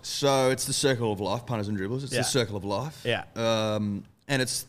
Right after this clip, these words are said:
Speaker 1: it's part of the circle that I'm prepared to uphold
Speaker 2: Yes.
Speaker 1: by leaving D O Cs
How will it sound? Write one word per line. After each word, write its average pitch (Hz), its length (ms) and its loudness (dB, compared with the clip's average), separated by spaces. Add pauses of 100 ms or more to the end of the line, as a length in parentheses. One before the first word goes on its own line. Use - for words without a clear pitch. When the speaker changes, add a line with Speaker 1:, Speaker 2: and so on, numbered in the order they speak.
Speaker 1:
it's - 200 -4
part 175 340 0
of 165 40 2
the 143 80 4
circle 135 540 2
that 123 120 2
I'm 123 220 0
prepared 120 360 -2
to - 120 -4
uphold 135 480 -4
Speaker 2:
Yes. 139 320 -4
Speaker 1:
by 123 140 2
leaving 117 380 2
D 113 160 0
O 107 80 0
Cs 104 540 -2